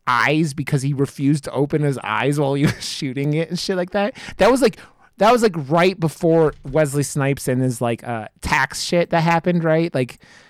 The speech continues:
like, yeah, that was, uh, that was a, I mean, that was, like, back when this, you know what's gonna happen now is Vin Diesel's gonna get caught, like, not paying taxes because he's pissing everyone off so bad. And you're like, "You idiot. You,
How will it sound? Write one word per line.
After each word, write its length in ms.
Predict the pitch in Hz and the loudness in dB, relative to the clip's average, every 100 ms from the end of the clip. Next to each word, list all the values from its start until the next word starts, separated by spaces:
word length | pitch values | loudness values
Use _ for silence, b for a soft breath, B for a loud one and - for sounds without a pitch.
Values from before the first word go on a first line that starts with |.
| b b | b b
like, 220 | 135 127 | -2 -2
yeah, 320 | 113 139 131 120 | -2 0 0 2
that 180 | 151 165 | 2 4
was, 200 | 147 135 | 2 0
uh, 320 | 127 113 113 _ b b b b | -2 -2 -8 _ b b b b
that 120 | 151 | 2
was 140 | 165 | 2
a, 120 | 135 117 - - - 127 131 | 0 -4 -12 -18 -16 -16 -6
I 100 | 147 | -2
mean, 320 | 147 131 120 b b b _ | 0 0 -4 b b b _
that 140 | 160 214 | 0 2
was, 120 | 277 | 2
like, 180 | 247 160 | 0 2
back 220 | 196 190 | 0 2
when 360 | 185 151 127 123 - | 0 0 -4 -10 -2
this, 260 | 240 285 339 B | 0 0 -6 B
you 80 | 269 | 0
know 60 | 370 | 0
what's 80 | |
gonna 160 | 285 208 | 2 2
happen 260 | 220 185 165 | 2 2 0
now 220 | 165 151 | 2 2
is 120 | 135 | 2
Vin 220 | 135 170 | 0 0
Diesel's 380 | 135 131 139 135 | 2 0 0 -2
gonna 220 | 120 131 | -2 -2
get 320 | 120 127 131 - - | -2 -4 -6 -8 -4
caught, 360 | 147 135 - | 0 0 -2
like, 180 | 135 131 | -6 -4
not 200 | 131 123 | -4 -2
paying 200 | 131 127 | -2 -4
taxes 480 | 120 117 120 139 117 | -4 -4 -4 -6 -6
because 220 | 127 131 | -4 -4
he's 140 | 117 - | -6 -6
pissing 380 | - 139 139 | -6 -4 -4
everyone 280 | 127 123 120 | -4 -4 -4
off 220 | 120 123 | -2 -4
so 120 | - 117 | -4 -6
bad. 360 | 123 120 117 b b b b - | -4 -4 -6 b b b b -6
And 180 | 120 123 | -4 -2
you're 160 | 127 | 0
like, 240 | 127 120 - | 0 -2 -8
"You 440 | 123 123 151 135 | -10 -2 0 2
idiot. 400 | 135 131 120 117 - | 2 2 0 -2 -2
You, 280 | 143 160 | 0 0